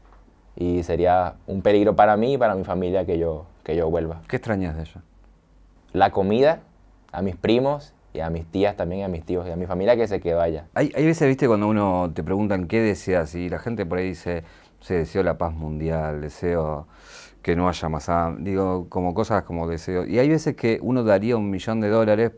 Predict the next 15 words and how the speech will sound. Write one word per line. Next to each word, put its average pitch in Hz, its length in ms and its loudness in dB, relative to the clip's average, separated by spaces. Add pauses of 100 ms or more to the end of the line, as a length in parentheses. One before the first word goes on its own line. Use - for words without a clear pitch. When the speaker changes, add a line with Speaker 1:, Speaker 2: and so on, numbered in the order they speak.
(260)
Speaker 2:
por 87 160 -2
cosas 98 220 -4
pequeñas. 80 720 -4 (460)
Yo 135 120 0
creo 143 100 8
que 127 60 6
tengo 123 240 6
acá 113 240 8
algo 117 320 4
que, 82 580 -4
que 80 80 -12
tengo 92 160 -6
en 98 60 -4
la 92 100 -2
caja 107 420 -2